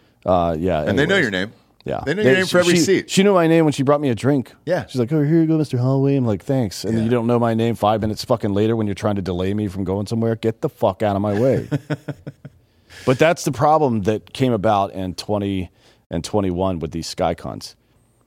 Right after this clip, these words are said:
Speaker 2: You know what I mean?
Speaker 1: The, are you talking about the stews
Speaker 2: Yeah.
Speaker 1: or the, uh, okay,
Speaker 2: Yeah.
Speaker 1: stewardesses?
Speaker 2: They, they developed,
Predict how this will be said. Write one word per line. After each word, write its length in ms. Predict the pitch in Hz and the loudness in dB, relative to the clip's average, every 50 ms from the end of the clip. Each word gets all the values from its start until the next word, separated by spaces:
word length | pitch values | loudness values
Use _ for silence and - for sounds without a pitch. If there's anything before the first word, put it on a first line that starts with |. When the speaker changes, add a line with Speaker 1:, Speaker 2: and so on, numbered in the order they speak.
| _ _ _ _ _ | _ _ _ _ _
Speaker 2:
You 60 | - 85 | -2 -2
know 20 | 85 | -2
what 80 | 82 | 0
I 40 | 82 | -2
mean? 260 | 85 85 82 82 85 - _ | -2 -4 -4 -4 -6 -8 _
Speaker 1:
The, 120 | 107 123 139 | 0 2 4
are 100 | 135 135 | 4 4
you 60 | 143 | 4
talking 220 | 135 165 156 151 | 2 0 0 0
about 140 | 143 139 120 | -2 -2 -2
the 80 | 107 202 | -2 -4
stews 640 | - - - - 143 139 143 151 170 202 226 208 90 | -6 -6 -2 0 2 4 4 4 2 0 0 0 0
Speaker 2:
Yeah. 160 | 90 82 - | 2 4 4
Speaker 1:
or 120 | 120 123 117 | 4 4 2
the, 320 | 117 123 123 123 120 120 | 2 0 2 2 2 4
uh, 260 | 113 113 113 117 113 110 | 4 4 2 2 0 -2
okay, 240 | 110 - 104 87 82 80 | 0 0 -2 -2 0 0
Speaker 2:
Yeah. 100 | 92 87 | 0 0
Speaker 1:
stewardesses? 480 | - 110 107 110 117 113 - 151 135 107 | 2 2 0 0 -2 -4 -6 -8 -2 2
Speaker 2:
They, 180 | 123 131 139 | 2 2 2
they 180 | 120 120 127 143 | 4 2 2 2
developed, 640 | 135 143 123 113 123 123 120 120 120 95 - - | 2 2 2 2 2 4 4 2 0 -2 -6 -14